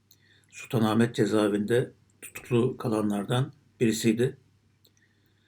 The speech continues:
Daha sonra da benzer şekilde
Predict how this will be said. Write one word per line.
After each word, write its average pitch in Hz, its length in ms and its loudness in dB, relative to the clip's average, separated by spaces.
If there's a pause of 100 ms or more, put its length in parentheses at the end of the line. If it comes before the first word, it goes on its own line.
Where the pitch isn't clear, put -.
(800)
Daha 135 160 8
sonra 135 320 2
da 127 120 6
benzer 127 320 6
şekilde 123 680 2